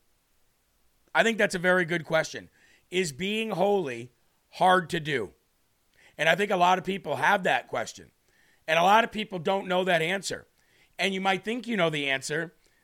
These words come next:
uh, but then you think, "Well, well, that's easy. Well, that's hard." Well, you know what? Sometimes that's hard. Sometimes that e-, that's easy. There's not a really, there's not really a right or wrong answer for this question.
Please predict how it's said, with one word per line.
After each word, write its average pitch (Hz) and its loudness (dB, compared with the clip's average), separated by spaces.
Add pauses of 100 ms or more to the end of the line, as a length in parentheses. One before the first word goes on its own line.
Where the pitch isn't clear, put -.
(140)
uh, 180 8
but 180 0
then 202 0
you 196 -6
think, 180 -4
"Well, 190 4
well, 170 -6
that's 196 0
easy. 170 -8
Well, 147 -8
that's 185 0
hard." 147 0
Well, 170 -6
you 180 -4
know 185 0
what? 196 -2
Sometimes 185 -4
that's 190 0
hard. 143 2 (340)
Sometimes 190 -4
that 190 0
e-, 185 -10
that's 190 0
easy. 160 -12
There's 180 -6
not 233 -2
a 208 -2
really, 190 -2
there's 170 -10
not 202 -4
really 185 -4
a 147 -2
right 151 0
or 143 0
wrong 139 2
answer 135 -4
for 120 -14
this 117 -12
question. 113 -8